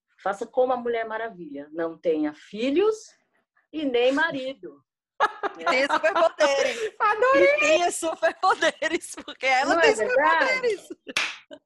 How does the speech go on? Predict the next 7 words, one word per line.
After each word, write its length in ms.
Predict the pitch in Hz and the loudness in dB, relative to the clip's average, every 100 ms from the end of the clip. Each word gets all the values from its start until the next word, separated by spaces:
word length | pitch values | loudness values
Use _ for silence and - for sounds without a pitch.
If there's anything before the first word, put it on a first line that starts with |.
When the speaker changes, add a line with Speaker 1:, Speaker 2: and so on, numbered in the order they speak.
| _ _ 330 - - 466 | _ _ -18 -18 -6 -2
Speaker 1:
Mulher 280 | 277 269 285 | -2 -2 -4
Maravilha, 1120 | 285 269 240 202 175 247 269 302 269 214 170 - - | -2 -2 -2 -4 -8 -8 -8 -8 -6 -6 -6 -10 -12
ela 340 | 190 240 262 285 | -6 -2 -2 -2
malha, 520 | 240 226 226 - - - | -2 -2 0 -2 -6 -14
porque 200 | - - | -18 -20
você 220 | - - | -10 -10
vê, 380 | 220 220 214 185 | -6 -6 -4 -4